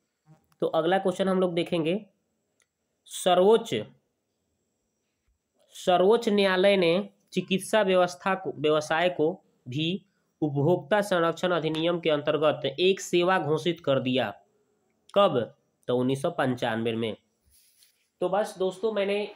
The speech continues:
इसमें जितने भी ऑब्जेक्टिव क्वेश्चन बताए, अगर आप शुरू से अंत तक देखे होंगे तो बहुत सारा नॉलेज आपको मिला होगा। तो इस तरह से वीडियो पाने के लिए आप मेरे साथ बने रहिए।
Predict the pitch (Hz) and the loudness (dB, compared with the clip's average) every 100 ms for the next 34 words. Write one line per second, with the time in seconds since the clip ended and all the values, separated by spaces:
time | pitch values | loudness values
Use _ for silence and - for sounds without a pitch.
0 | - 170 180 - 160 190 185 196 196 160 | -16 -12 -8 -8 -6 -4 -2 -2 -4 -4
1 | 143 147 151 190 170 147 175 156 151 160 | -4 -4 -4 -4 -2 -2 -2 -2 0 0
2 | 175 151 147 143 139 147 156 160 143 135 | 0 0 0 -2 -4 -8 -6 -2 -2 -2
3 | 120 123 131 160 165 196 196 139 143 143 | -6 -4 -2 0 0 -2 -2 -2 -2 -2
4 | 151 143 139 139 139 131 139 127 139 151 | -2 0 0 0 0 -2 -2 -2 -2 -2
5 | 170 220 - _ _ _ _ 143 139 196 | -2 -4 -8 _ _ _ _ -6 -4 -2
6 | 185 185 175 185 185 160 170 175 170 175 | -4 -4 -4 -2 -2 -2 -2 -2 -4 -2
7 | 208 - _ _ _ _ _ 139 139 143 | -4 -8 _ _ _ _ _ -4 -2 0
8 | 143 143 147 135 139 170 170 190 247 | -2 -2 -4 -2 -2 0 0 -2 -4